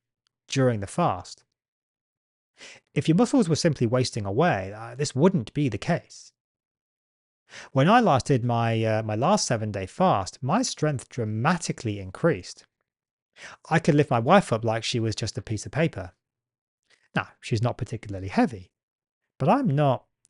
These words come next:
super strong. I could also carry one of my kids on each arm at the same time, like they were just nothing.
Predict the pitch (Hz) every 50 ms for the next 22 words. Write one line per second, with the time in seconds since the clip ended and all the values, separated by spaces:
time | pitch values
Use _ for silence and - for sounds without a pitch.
0 | _ _ - - - - - - 208 220 196 - - - - - 160 160 113 92
1 | 98 - _ _ _ _ _ _ _ _ _ _ _ _ _ _ _ _ _ _
2 | _ _ _ _ _ _ _ _ _ _ _ _ - - - - - 147 - 160
3 | 196 202 - 165 147 - 135 139 123 117 120 120 113 107 104 - - 147 123 113
4 | 107 98 98 101 - 175 185 160 113 104 107 - - - 98 95 95 - 190 196
5 | 120 95 98 104 101 104 101 - 110 104 104 101 - - - - 110 131 131 -
6 | - 107 92 95 -